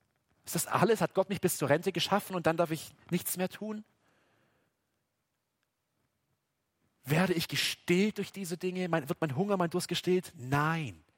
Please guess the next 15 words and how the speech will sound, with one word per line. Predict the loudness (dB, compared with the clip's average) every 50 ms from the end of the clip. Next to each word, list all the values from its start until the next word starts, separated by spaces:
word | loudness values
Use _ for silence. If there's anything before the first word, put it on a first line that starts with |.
| _ _ _ _ -20 -20 -20 _ _ _
Worin | -6 -2 0 2 4 4 2 2 2 0 0 -2 -4 -6 -8 _ _ _
wird | -8 -2 0 0 0 0 0
er | -2 -4 -2
gestillt? | -2 -4 -4 -4 -6 -6 -4 -4 -2 0 0 -2 -2 -4 -8 -18 -20 -20 -20 -14 -8
Alleine | -6 -2 0 2 2 4 2 2 0 0 -2 -2 -4 -4 -4 -4 -6 -8 _ -20 _ _ _
in | -10 -8 -8 -8 -8 -10 -14 -16 _ _ _
Jesus | _ -16 -12 -10 -8 -8 -8 -10 -10 -8 -8 -10 -10 -10 _ _ _ -20
Christus, | -18 -16 -14 -12 -12 -12 -12 -12 -12 -12 -10 -8
der | -6 -6 -6 -4 -6 -6 0
war, | 2 4 4 4 2 0 -2 -4 -6 -10 _ _ -20 -20 _ _ _ _ -6
der | -4 -4 -4 -4 _ -4
ist | -4 -4 -4 -6 -8 -10 -12 -18 -20 _ _ _ _ _ -14
und | -12 -12 -10 -8
der | -6 -6 -6
sein | -8 -8 -6 -6 -6 -6 -8 -10